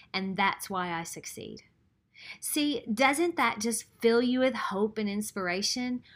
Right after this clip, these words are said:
We can overcome anything if we just have the right mindset. It's okay to get angry, disappointed, and sad,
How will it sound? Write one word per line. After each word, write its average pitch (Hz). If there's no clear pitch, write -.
We 254
can 427
overcome 240
anything 220
if 180
we 208
just 214
have 220
the 220
right 220
mindset. 226
It's 277
okay 311
to 320
get -
angry, 208
disappointed, 233
and 202
sad, 214